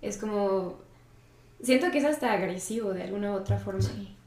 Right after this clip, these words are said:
Speaker 1: Entonces creo que sería bueno justamente, pues, empezar a cuestionar, ¿no? Que no importa cuál sea como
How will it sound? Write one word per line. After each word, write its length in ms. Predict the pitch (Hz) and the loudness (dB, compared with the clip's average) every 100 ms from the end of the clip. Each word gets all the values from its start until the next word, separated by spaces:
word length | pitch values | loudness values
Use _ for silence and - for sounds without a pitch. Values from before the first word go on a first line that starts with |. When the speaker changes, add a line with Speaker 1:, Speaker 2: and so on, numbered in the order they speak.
| - - - - - - | -20 -20 -20 -20 -10 -4
Speaker 1:
Entonces 500 | 226 220 214 226 220 | -2 -2 -2 -4 -4
creo 160 | 220 | -4
que 100 | 226 | -2
sería 260 | 214 196 196 | -2 0 0
bueno 220 | 214 214 | 0 -2
justamente, 760 | 214 202 202 202 196 196 190 190 | -4 -4 -4 -2 -2 -2 -2 -4
pues, 100 | 214 | -4
empezar 300 | 220 220 240 | -4 -2 0
a 100 | 294 | 2
cuestionar, 480 | 277 240 190 208 240 | 0 -2 -4 -4 -4
¿no? 260 | 202 196 247 | -4 -6 -6
Que 140 | 202 | -8
no 120 | 196 220 | -6 -6
importa 480 | 226 226 220 233 | -4 -4 -4 -6
cuál 180 | 220 214 | -6 -6
sea 200 | 214 208 | -4 -6
como 220 | 202 208 | -6 -6